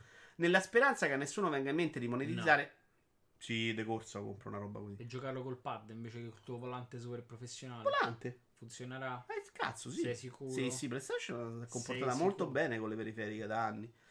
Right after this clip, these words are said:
Speaker 1: Nella speranza che a nessuno venga in mente di monetizzare anche su eventuali aggiornamenti per lo sblocco di risoluzione e frame rate. E qui nasce la mia domanda, che non è
Speaker 2: Addirittura.
Speaker 1: su tutto l'argomento. La mia domanda è, attenzione, siete pronti?
Speaker 2: Vai.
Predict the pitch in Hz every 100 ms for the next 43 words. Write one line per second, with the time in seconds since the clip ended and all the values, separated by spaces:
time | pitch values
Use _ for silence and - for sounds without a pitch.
0 | - - - 165 190 196 202 277 - 165
1 | 160 170 - 190 151 151 170 175 135 127
2 | 135 143 165 165 160 135 156 139 139 165
3 | 180 147 117 123 175 220 196 117 117 -
4 | 123 156 170 185 175 104 98 - 110 135
5 | 139 147 - 117 123 - 131 139 127 117
6 | - - _ _ _ _ 233 - 320 302
7 | 269 - 247 240 277 269 220 135 107 120
8 | 180 254 233 170 131 151 156 160 - 160
9 | 127 107 104 98 - 180 180 196 185 170
10 | 160 131 123 104 110 113 127 151 208 220
11 | 202 202 226 220 165 101 - _ _ _
12 | _ 139 120 - - - 123 135 151 131
13 | - 143 - _ 110